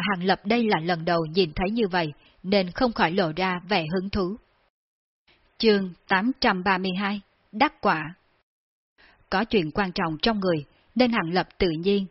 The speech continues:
sẽ không tiến hành nghiên cứu yêu đan của cổ thú ngay lúc này, mà đảo tay một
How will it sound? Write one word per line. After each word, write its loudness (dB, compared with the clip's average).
sẽ 0
không 0
tiến 0
hành -2
nghiên 2
cứu 0
yêu 4
đan 0
của 2
cổ 4
thú 0
ngay -2
lúc -2
này, -2
mà 4
đảo 2
tay 0
một 2